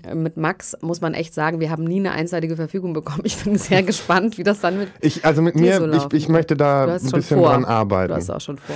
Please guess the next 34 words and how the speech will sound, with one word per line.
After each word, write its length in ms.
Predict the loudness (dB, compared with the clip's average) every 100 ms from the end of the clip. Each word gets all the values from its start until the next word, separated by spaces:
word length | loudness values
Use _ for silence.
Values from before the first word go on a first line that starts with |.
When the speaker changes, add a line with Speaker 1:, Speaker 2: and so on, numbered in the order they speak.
| -2
Speaker 2:
Nein, 240 | 2 2 2
ich 100 | 2
sag 140 | 4 4
mal 160 | 4
so, 180 | 4 4
ne, 240 | 4 2 0 -12 -18 0
ähm, 400 | 4 4 4 0 -6 _ _ _ _ _ _ _ _
respektvoller 720 | 0 2 2 -2 2 2 4 2
Umgang 280 | 2 2 0
ist 200 | -2 0
mir 220 | 0 0
eigentlich 240 | -2 2
mit 160 | 0 2
einem 120 | 0
Ex-Partner 640 | 0 -2 -4 -2 0 2
sehr 180 | 2 2
wichtig, 380 | 0 0 -2 2
weil 120 | 2
ich 80 | 2
mir 100 | 0
auch 100 | 0
denke, 240 | 0 0
das 160 | 0 -2
hat 120 | -2
alles 160 | 0 0
was 140 | 0
mit 120 | 0
Respekt 360 | 0 -2 -6 -2
vor 100 | 0
der 80 | 0
gemeinsamen 440 | 2 2 2 0
Zeit 320 | 0 0 0
zu 100 | -2
tun. 400 | -4 -2 0 0